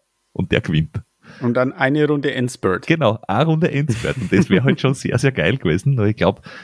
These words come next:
Speaker 1: das, das Wetter, also es hat irgendwie, weiß ich nicht, vier, fünf Grad gehabt und die, und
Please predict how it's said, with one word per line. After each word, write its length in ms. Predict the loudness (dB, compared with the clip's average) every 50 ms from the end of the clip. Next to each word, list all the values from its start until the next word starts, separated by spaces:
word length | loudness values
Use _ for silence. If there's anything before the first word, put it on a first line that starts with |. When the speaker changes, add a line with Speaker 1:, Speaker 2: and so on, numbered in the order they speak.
| -10 -2
Speaker 1:
das, 260 | -2 -2 -2 -2 -6 -2
das 260 | 0 0 0 0 0
Wetter, 540 | 0 -2 -2 -2 _ 0 0 2 2 0 -2 -2
also 200 | -2 0 2 2
es 220 | 2 0 -2 -4
hat 160 | -4 -6 -6 -4
irgendwie, 380 | -4 -2 0 2 0 0 2
weiß 120 | 0 0 0
ich 60 | 2
nicht, 140 | 0 0 -2
vier, 320 | -6 -6 -2 0 0 0
fünf 360 | 2 2 0 0 0 -6 -8 -6
Grad 340 | -2 -2 0 0 -2 -4
gehabt 280 | -2 -2 -2 -2 0 -2
und 120 | -2 -2 -2
die, 240 | 0 0 0 -2 -2 _ _ _ -10
und 320 | -6 -6 -6 -6 -6 -10